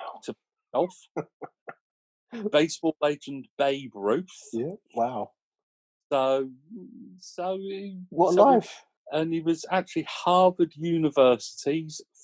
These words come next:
Speaker 1: first professional football coach, or sacca, as they call
Speaker 2: sacca.
Speaker 1: it.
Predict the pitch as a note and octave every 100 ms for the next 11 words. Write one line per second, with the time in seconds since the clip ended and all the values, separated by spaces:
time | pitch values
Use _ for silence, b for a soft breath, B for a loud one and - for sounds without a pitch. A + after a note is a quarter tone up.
0 | - D3 C#3 C#3 - - - - B2 C#3
1 | B2+ - A#2+ A#2+ A#2 - - D#3+ - G3+
2 | - - D#3+ A#3+ - - - _ A2 A2
3 | - - - E3 D3+ - A2 F#2 F2 E2+
4 | G2 F#2 G#2 G#2+ G2 B2+ F#3